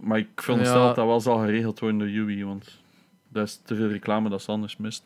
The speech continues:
Speaker 1: Al die just to-, ay, die just chatting tot staan dansen voor, voor vijf euro, ik bedoel, dat is toch,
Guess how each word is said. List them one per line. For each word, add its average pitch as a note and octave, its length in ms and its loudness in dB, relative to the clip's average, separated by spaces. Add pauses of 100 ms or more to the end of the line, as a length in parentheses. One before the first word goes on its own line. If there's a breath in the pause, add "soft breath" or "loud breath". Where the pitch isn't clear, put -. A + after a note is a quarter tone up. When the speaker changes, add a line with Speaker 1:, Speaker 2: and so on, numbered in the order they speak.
(160)
Speaker 1:
Al A#2 180 0
die C3 100 0
just A#2+ 360 -2
to-, - 220 -2
ay, B2 200 0
die A2+ 180 -2
just A2 320 -4
chatting C3 460 -2
tot C3 240 -2
staan A2 280 -2
dansen B2 480 -2
voor, G#2+ 260 -6
voor G#2+ 200 -8
vijf G#2 240 0
euro, G2 340 -4
ik G2+ 120 -6
bedoel, G2+ 200 -6
dat G2+ 100 -8
is - 60 -18
toch, G#2 160 -10